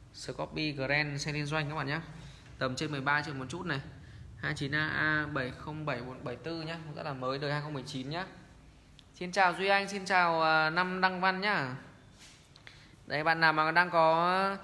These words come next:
ưng chiếc xe nào thì các bạn cứ comment nhá. Đây, mình sẽ quay tổng thể cho các bạn xem cái dòng xe năm mươi C C này. Đấy, đây có Scorpio em này. Bên trong, trong cùng là chiếc xe Scorpio Nhật nhá, bên ngoài là Scorpio liên doanh.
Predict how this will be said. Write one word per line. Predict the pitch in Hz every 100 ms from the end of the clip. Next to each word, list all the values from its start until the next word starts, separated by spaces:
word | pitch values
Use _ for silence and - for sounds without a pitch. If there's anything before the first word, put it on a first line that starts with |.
| - - -
ưng | 185 190
chiếc |
xe | 196
nào | 185 170
thì | 156
các |
bạn | 175 180
cứ |
comment | 180 185 175
nhá. | 151 190 185
Đây, | 160
mình | 151
sẽ | 143
quay | 165 156
tổng | 131
thể | 131
cho |
các | 147
bạn |
xem | 156 165
cái | 160
dòng | 160
xe | 147
năm | 151 151
mươi | 151
C | 151 151
C |
này. | 156 139 127 - - - - - -
Đấy, | 120 131 156
đây | 147
có | 143
Scorpio | 151 143 156 160
em | 147 147 139
này. | 127 120 - - - -
Bên | 143 143 143
trong, | 151 151
trong | 147 147
cùng | 147 131
là |
chiếc | 127
xe | 156 147
Scorpio | 139 139 156
Nhật | 147 143 147
nhá, | 170 170
bên | 147 143 143 143
ngoài | 135
là | 127 123 135 151
Scorpio | 147 147 131 143 151
liên | 147 147
doanh. | 156 147